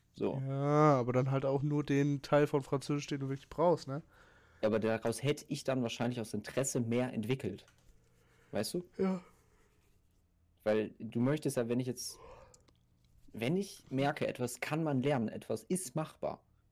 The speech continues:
Speaker 1: dann wächst das Interesse ja daran.
Speaker 2: Mhm.
Speaker 1: So, wenn ich für mich einfach den Sinn nicht sehe und es generell nicht umgesetzt kriege, mich dafür einsetze und es trotzdem irgendwie nicht klappt,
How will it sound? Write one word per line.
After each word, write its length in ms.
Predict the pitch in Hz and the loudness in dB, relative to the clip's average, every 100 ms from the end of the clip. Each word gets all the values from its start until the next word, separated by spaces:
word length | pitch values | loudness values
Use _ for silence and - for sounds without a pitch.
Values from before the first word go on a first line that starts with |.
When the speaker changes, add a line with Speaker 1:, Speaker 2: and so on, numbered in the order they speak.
| _ _ _ _ _ _ _ _ _ _ | _ _ _ _ _ _ _ _ _ _
Speaker 1:
dann 160 | - 117 - 120 | -2 -2 -2 0
wächst 300 | 139 - 113 | 0 -2 -4
das 120 | 107 | -4
Interesse 420 | 110 - 131 110 | -2 -2 0 2
ja 100 | 95 | 2
daran. 320 | 87 - - - - | 0 -6 -10 -14 -6
Speaker 2:
Mhm. 440 | 156 147 135 147 165 _ _ _ _ _ _ - | -2 -2 -2 -4 -8 _ _ _ _ _ _ -8
Speaker 1:
So, 340 | 107 104 - - | 0 0 0 0
wenn 140 | 120 | 0
ich 240 | 139 139 | -2 -6
für 100 | - 143 | 0 2
mich 200 | 170 - | 2 -2
einfach 240 | 135 131 | -4 -4
den 180 | - 107 | -2 0
Sinn 160 | 104 170 | 2 4
nicht 180 | 190 123 | 2 2
sehe 480 | 120 156 175 185 - | 2 4 2 0 -2
und 280 | 120 123 | -2 -2
es 360 | - 117 - - | -4 -6 -6 -4
generell 300 | 120 123 135 | -2 2 2
nicht 200 | 139 - | 2 2
umgesetzt 500 | 202 214 135 127 - | 4 6 4 2 -2
kriege, 400 | - 160 185 202 | -4 -2 2 0
mich 220 | 202 117 - | 0 -4 -4
dafür 320 | 101 - - | -4 -4 -2
einsetze 760 | 139 180 196 160 165 - 190 | 0 2 2 0 -2 -4 -4
und 120 | 139 | -2
es 100 | 131 - | -4 -4
trotzdem 360 | 151 151 160 | -4 -4 -4
irgendwie 260 | 156 143 139 | 0 0 0
nicht 160 | 135 - | -4 -2
klappt, 300 | 117 110 | -4 -4